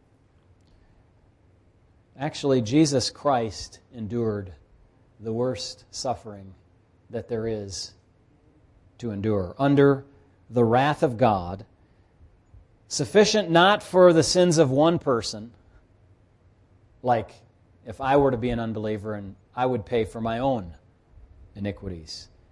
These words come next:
Sufficient rather for the sins of every human who has ever lived in this world, and as even limited atonement or definite atonement advocates say, and for,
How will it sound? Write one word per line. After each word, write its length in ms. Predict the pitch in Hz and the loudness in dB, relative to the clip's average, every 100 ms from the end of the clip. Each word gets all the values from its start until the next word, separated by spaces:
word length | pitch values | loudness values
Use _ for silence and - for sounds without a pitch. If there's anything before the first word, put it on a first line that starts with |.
| _ _ - - - _ _ | _ _ -20 -20 -20 _ _
Sufficient 640 | - 160 151 208 202 202 156 | -4 0 4 6 6 4 6
rather 400 | 170 208 196 226 | 6 8 6 6
for 160 | 165 | 4
the 120 | 151 | 2
sins 360 | 131 - 202 180 | 2 2 4 4
of 140 | 165 | 4
every 340 | 185 196 190 165 | 6 6 8 8
human 380 | 180 208 180 151 | 8 10 10 8
who 140 | 151 | 8
has 120 | 135 | 10
ever 300 | 180 170 151 | 10 10 10
lived 400 | 156 175 170 143 | 12 12 12 10
in 180 | - 147 | -2 4
this 220 | 147 - | 4 4
world, 480 | 127 175 165 147 151 - | 4 8 10 10 8 0
and 520 | 160 180 147 156 151 - - _ _ - - - - _ _ _ _ _ | -2 0 0 -2 -6 -14 -20 _ _ -20 -20 -20 -20 _ _ _ _ _
as 300 | 135 139 120 | 0 0 0
even 340 | 165 170 151 135 | 4 6 6 4
limited 360 | 151 160 143 | 4 6 4
atonement 560 | 123 - 156 160 139 131 | 2 0 2 4 4 2
or 160 | 120 101 | 2 2
definite 420 | 147 147 143 117 | 2 2 0 -2
atonement 500 | 107 - 147 135 123 | -2 -2 -2 0 0
advocates 680 | 135 127 123 123 - - - | 0 0 -2 -6 -6 -8 -8
say, 600 | - 147 135 110 127 135 _ _ _ _ _ _ _ _ _ _ _ _ _ _ _ _ _ _ - | -4 2 4 4 0 -4 _ _ _ _ _ _ _ _ _ _ _ _ _ _ _ _ _ _ -4
and 220 | 170 165 | 0 0
for, 400 | 165 160 147 | 6 8 8